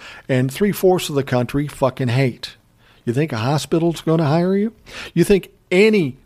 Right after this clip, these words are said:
fucking company is going to hire you? The only thing that Kyle Rittenhouse might be qualified to do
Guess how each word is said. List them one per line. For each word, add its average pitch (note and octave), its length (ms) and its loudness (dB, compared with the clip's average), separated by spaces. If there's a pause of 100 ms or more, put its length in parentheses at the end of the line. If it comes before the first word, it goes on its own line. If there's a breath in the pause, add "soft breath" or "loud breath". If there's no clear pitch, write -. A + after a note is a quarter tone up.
fucking B2+ 560 -4
company A#2+ 480 -2
is A#2+ 180 -4
going A#2 260 0
to A2+ 60 -2
hire A2 340 -2
you? D3+ 260 -12 (300 loud breath)
The E3+ 120 6
only B3+ 180 4
thing G#3 280 2
that D3+ 140 -2
Kyle F#3+ 320 2
Rittenhouse C#3+ 540 2
might D#3 220 0
be C#3+ 100 -2
qualified D#3+ 640 2
to B2 80 0
do F3+ 320 2